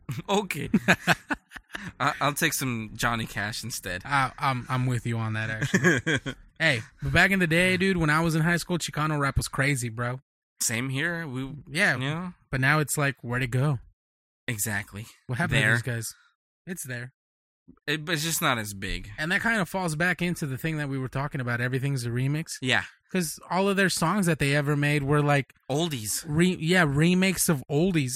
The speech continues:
Speaker 2: even with the same lyrics almost. You know
Speaker 1: They,
Speaker 2: what I
Speaker 1: well,
Speaker 2: mean?
Speaker 1: they probably switched up their name instead of the,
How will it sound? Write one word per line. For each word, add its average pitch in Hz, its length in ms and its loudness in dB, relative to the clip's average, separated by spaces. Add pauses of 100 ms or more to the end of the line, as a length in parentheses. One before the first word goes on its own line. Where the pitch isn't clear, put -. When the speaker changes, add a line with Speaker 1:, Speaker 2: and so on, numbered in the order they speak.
Speaker 2:
even 180 320 2
with 208 120 2
the 175 100 2
same 165 500 2
lyrics 156 480 4
almost. 120 600 -2 (420)
You 139 100 -2
know 147 60 6
Speaker 1:
They, 156 80 4
Speaker 2:
what 170 80 4
I 175 60 4
Speaker 1:
well, 185 80 4
Speaker 2:
mean? 190 80 2
Speaker 1:
they 135 120 0
probably 135 260 -2
switched 127 360 0
up 120 80 -4 (260)
their 113 240 0
name 107 520 -4 (280)
instead 120 380 -2
of 110 160 -6
the, 98 260 -10